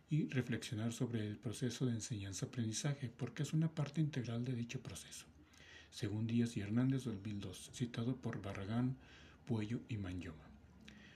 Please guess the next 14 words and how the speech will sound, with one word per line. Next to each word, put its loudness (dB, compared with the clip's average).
Dentro 4
de 4
las 4
más 6
aplicables 2
en 0
relación 0
a 2
la 2
evaluación 0
se -2
consideran -4
las -4
siguientes: 2